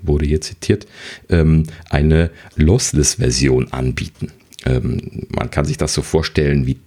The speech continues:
Tidal. Tidal macht ja grundsätzlich schon, seitdem es sie gibt, diese Lossless-Version, also, äh, höhere Qualität im Prinzip als jetzt, äh, äh, verlustbehaftete Kompression wie das, was Apple mit A A C macht. Ähm,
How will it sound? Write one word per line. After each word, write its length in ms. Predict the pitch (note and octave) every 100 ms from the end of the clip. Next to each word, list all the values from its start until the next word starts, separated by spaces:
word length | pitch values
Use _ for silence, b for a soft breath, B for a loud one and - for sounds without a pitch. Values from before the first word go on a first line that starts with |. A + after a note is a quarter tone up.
| -
Tidal. 500 | - C2 F#2 D#3+ E3
Tidal 440 | - D2+ G#2+ G2+ G2+
macht 440 | G2 E2 D#2 D#2+ -
ja 100 | -
grundsätzlich 520 | D#2+ D2+ - - B2+
schon, 220 | - G#2
seitdem 320 | F#2 E2 -
es 80 | E2
sie 100 | D#2+
gibt, 360 | - B2 - - B B B -
diese 180 | G#2 G#2
Lossless-Version, 800 | A2 A2+ G#2+ - G#2+ F#2+ A2+ A2+
also, 340 | C3+ - - -
äh, 100 | - - -
höhere 280 | - D3+ C3+
Qualität 560 | - C3+ B2+ - F#2+ -
im 100 | G2
Prinzip 460 | F2 - F#2 -
als 240 | C#2+ C#2 -
jetzt, 340 | - - -
äh, 220 | C2+ C2 B B B B B
äh, 340 | - B1+ B1+
verlustbehaftete 880 | - C#2+ D2+ - - D2 D2+ - -
Kompression 720 | - C#2+ - - D#2+ D#2 D2+
wie 80 | C#2+
das, 220 | C2+ C2+
was 240 | C2+ - -
Apple 260 | - - C2
mit 200 | C2+ -
A 160 | C#2
A 80 | B2
C 240 | - - A2+
macht. 300 | B2+ C3+ - B B B B B B -
Ähm, 400 | D#2+ D2 D2